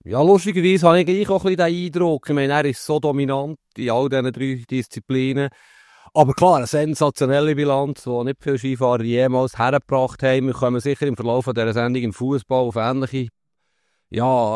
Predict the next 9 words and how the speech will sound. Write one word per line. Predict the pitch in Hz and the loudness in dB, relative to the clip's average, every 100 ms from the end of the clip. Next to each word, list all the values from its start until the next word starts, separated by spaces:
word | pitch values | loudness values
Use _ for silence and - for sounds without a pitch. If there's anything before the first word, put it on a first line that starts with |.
| 104 107 - | -6 -10 -12
auf | 139 - | -12 -6
Teams, | 143 180 277 294 | 0 2 2 0
die | 156 | 0
ähnlichen | 135 170 180 170 | 2 0 -2 -2
Druck | 165 170 - 160 | -2 -4 -4 -2
haben | 156 | -2
oder | 127 120 135 | -2 -6 -6
ähnliche | 147 151 | -6 -6
Erwartungshaltung. | 135 131 135 147 - 139 139 - | -4 -6 -6 -10 -6 -4 -4 -6